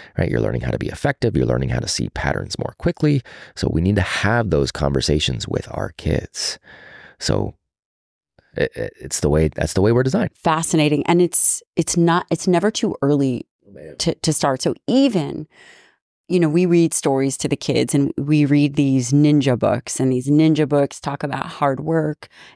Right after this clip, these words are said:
Speaker 2: They talk about making mistakes. And I'm gonna take it up a notch as a parent and begin to ask them, "What would you do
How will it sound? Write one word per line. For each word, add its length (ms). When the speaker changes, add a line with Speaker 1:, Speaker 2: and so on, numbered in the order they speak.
Speaker 2:
They 80
talk 220
about 200
making 320
mistakes. 800
And 160
I'm 160
gonna 320
take 160
it 80
up 120
a 40
notch 500
as 160
a 40
parent 560
and 480
begin 280
to 120
ask 200
them, 160
"What 180
would 160
you 240
do 320